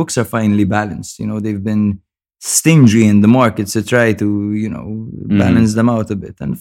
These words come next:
Speaker 1: finally,
Speaker 2: Yeah.
Speaker 1: they're balanced. Now, it would be a shame if Milan's spending power were to plummet because of not qualifying for Champions League, you know, 'cause that's an extra
Speaker 2: Yeah.
Speaker 1: fifty million.
Speaker 2: Exactly.
Speaker 1: So that could make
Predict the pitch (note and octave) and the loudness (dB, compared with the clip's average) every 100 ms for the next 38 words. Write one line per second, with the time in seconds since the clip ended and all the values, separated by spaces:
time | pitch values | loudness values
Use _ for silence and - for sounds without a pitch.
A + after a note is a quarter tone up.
0 | - - D3+ - C3+ C#3 C3 D3+ E3 F#3+ | -2 0 2 2 0 -4 -6 -2 0 0
1 | F3 A#2 A2+ D#3+ D#3+ D#3 - _ - D#3+ | 0 -2 -2 2 2 0 -14 _ -6 -4
2 | F3+ D#3+ F3+ E3+ G#3+ G3+ D#3 A#2+ B2+ A#2 | -2 0 0 0 0 2 2 4 4 4
3 | A2+ A2 B2+ A#2+ C3 A#2 G#2+ G#2 G#2 G#2+ | 2 0 0 0 0 0 0 0 0 0
4 | G#2 - A2 G#2 G#2 A2+ A2 A2 G#2 G#2 | -4 -2 0 0 -2 -4 0 0 0 -2
5 | G2+ G2+ G#2 G2 - - _ - A#2+ A2 | -6 -10 -12 -14 -16 -20 _ -14 -8 0
6 | A2 G#2+ - A2 A2 A2 A2 G#2+ G#2+ A2+ | 2 2 0 0 0 -2 -2 -2 -4 -4
7 | G#2+ A2 G2+ G2 F#2+ A#2+ A#2+ C#3+ C#3+ A#2+ | -2 -2 -2 -4 -4 -4 -4 -6 -2 0
8 | F#2+ F2+ D#2+ F2+ - A2+ B2 G2+ - - | 2 2 2 -2 0 2 2 -2 -8 -14
9 | - F2+ F2+ E2+ - C#3+ C#3 A#2+ A2+ | -8 -6 -4 -4 0 0 2 4 4